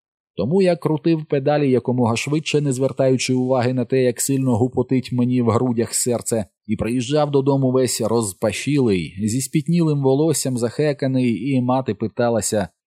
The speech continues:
«Навіщо ти ганяєш так швидко, Майкі? Ти ж через це можеш захворіти». А я відповідав: «Я хотів встигнути, щоб допомогти тобі по хазяйству».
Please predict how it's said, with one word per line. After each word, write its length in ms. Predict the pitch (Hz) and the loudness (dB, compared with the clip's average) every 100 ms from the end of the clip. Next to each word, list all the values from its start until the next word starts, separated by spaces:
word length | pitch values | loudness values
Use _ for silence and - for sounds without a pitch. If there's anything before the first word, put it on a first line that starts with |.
| _ _ _ - | _ _ _ -6
«Навіщо 420 | 156 160 - 127 | -2 -2 -2 -4
ти 140 | - | -2
ганяєш 500 | 107 110 107 95 92 | -2 -2 -2 -4 -8
так 200 | - 92 | -6 -6
швидко, 520 | - 107 113 - - 80 | -6 -4 -4 -4 -10 -8
Майкі? 440 | 110 90 - - _ _ | -6 -6 -10 -18 _ _
Ти 140 | - 147 | -4 -4
ж 80 | 127 | -2
через 380 | 139 127 120 | -2 0 -2
це 220 | - 131 117 | -2 0 0
можеш 340 | 117 107 113 | -2 -2 -4
захворіти». 640 | 98 101 110 98 98 76 - _ _ _ _ _ _ - | -4 -4 -2 -2 -4 -10 -20 _ _ _ _ _ _ -12
А 120 | 104 | -10
я 220 | 135 175 | -6 -4
відповідав: 720 | 143 110 - 104 104 117 113 92 _ | -2 -2 -2 -2 0 -2 -4 -8 _
«Я 300 | 156 185 147 | -10 -8 -6
хотів 480 | 113 117 123 120 110 | -4 -4 0 -2 -2
встигнути, 580 | 101 - 143 113 101 101 | -6 -4 -2 -2 -2 -4
щоб 320 | - 113 95 | -2 -4 -4
допомогти 600 | 95 101 113 104 - 131 | -6 -2 0 -2 0 -2
тобі 280 | 123 98 104 | 0 -4 -4
по 160 | - | -4
хазяйству». 680 | 95 95 92 92 82 - - | -4 -4 -4 -6 -6 -12 -16